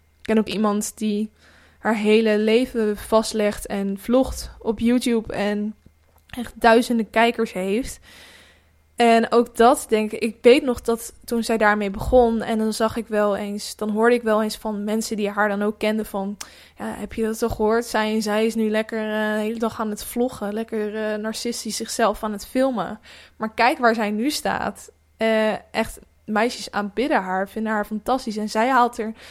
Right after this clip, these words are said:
zoveel plezier uit. En dat is denk ik het allerbelangrijkste. Dat je gewoon dingen doet omdat jij er blij van wordt. En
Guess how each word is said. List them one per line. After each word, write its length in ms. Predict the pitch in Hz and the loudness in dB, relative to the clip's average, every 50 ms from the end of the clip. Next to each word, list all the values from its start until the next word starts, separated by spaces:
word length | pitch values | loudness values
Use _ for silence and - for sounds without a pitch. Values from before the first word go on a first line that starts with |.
| - - - _ | -20 -20 -20 _
zoveel 480 | - - 247 247 294 320 - 311 285 | -2 6 6 6 6 6 4 0 -2
plezier 460 | - - 240 220 226 240 247 254 233 | 0 -2 -2 -2 0 0 2 2 2
uit. 460 | 180 - 185 196 202 214 254 - - - | 2 0 0 0 0 0 -2 -4 -8 -8
En 180 | _ 226 226 220 | _ -2 -2 2
dat 160 | 208 226 262 | 2 2 4
is 120 | 285 262 220 | 2 2 0
denk 200 | 226 214 220 - | 0 -2 -4 -6
ik 120 | 220 202 | -8 -10
het 160 | - 214 - | -10 -8 -2
allerbelangrijkste. 880 | - 220 226 214 196 190 202 190 202 214 214 196 185 185 202 - - - | 0 0 2 2 0 0 -2 -2 -2 -2 -2 -2 -4 -4 -4 -6 -8 -8
Dat 160 | 196 220 - | -8 -10 -8
je 100 | - 226 | -8 -10
gewoon 340 | 214 - - 208 208 202 214 - - - - - - - - _ _ - 214 - _ _ _ _ | -8 -8 -8 -8 -8 -8 -10 -12 -18 -20 -20 -20 -20 -20 -20 _ _ -14 -14 -14 _ _ _ _
dingen 420 | 202 - 240 247 269 269 240 196 | -2 0 2 2 4 2 0 0
doet 260 | - - 240 262 262 - | 0 0 0 0 0 -2
omdat 360 | 233 220 220 220 220 220 220 | -2 0 2 2 2 2 0
jij 220 | - 220 220 226 | 0 0 0 0
er 120 | 226 220 190 | 0 -2 0
blij 240 | - 226 220 226 | 2 4 4 4
van 180 | 226 233 220 208 | 2 0 -2 -4
wordt. 300 | 196 190 185 185 185 - | -4 -4 -4 -4 -6 -8
En 380 | - 196 202 202 208 202 214 | -8 -6 -6 -4 -4 -6 -8